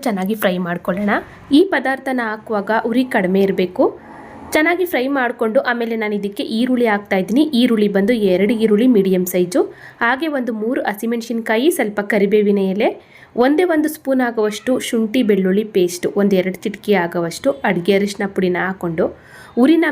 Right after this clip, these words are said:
ಮೀಡಿಯಮ್ ಫ್ಲೇಮಲ್ಲಿ ಇಟ್ಕೊಂಡು ಚೆನ್ನಾಗಿ ನಾವು ಫ್ರೈ ಮಾಡ್ಕೊಳ್ಳೋಣ. ಈರುಳ್ಳಿನೂ ಕೂಡ ನಮ್ಗೆ ಚೆನ್ನಾಗಿ ಫ್ರೈ ಆಗಬೇಕು, ಮತ್ತು ಶುಂಠಿ ಬೆಳ್ಳುಳ್ಳಿ ಪೇಸ್ಟಲ್ಲಿ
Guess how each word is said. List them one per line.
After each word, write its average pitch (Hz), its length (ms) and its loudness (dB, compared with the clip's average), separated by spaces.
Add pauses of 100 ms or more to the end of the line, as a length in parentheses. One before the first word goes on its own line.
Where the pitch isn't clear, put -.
(120)
ಮೀಡಿಯಮ್ 254 400 -2
ಫ್ಲೇಮಲ್ಲಿ 220 400 0
ಇಟ್ಕೊಂಡು 202 300 -2 (120)
ಚೆನ್ನಾಗಿ 202 400 -2
ನಾವು 185 160 0 (100)
ಫ್ರೈ 185 140 0 (120)
ಮಾಡ್ಕೊಳ್ಳೋಣ. 175 460 -6 (640)
ಈರುಳ್ಳಿನೂ 302 480 4
ಕೂಡ 262 100 4 (100)
ನಮ್ಗೆ 220 260 -2
ಚೆನ್ನಾಗಿ 196 280 0
ಫ್ರೈ 190 100 0 (160)
ಆಗಬೇಕು, 190 320 -4 (100)
ಮತ್ತು 220 260 0
ಶುಂಠಿ 214 320 0
ಬೆಳ್ಳುಳ್ಳಿ 196 340 4
ಪೇಸ್ಟಲ್ಲಿ 190 440 0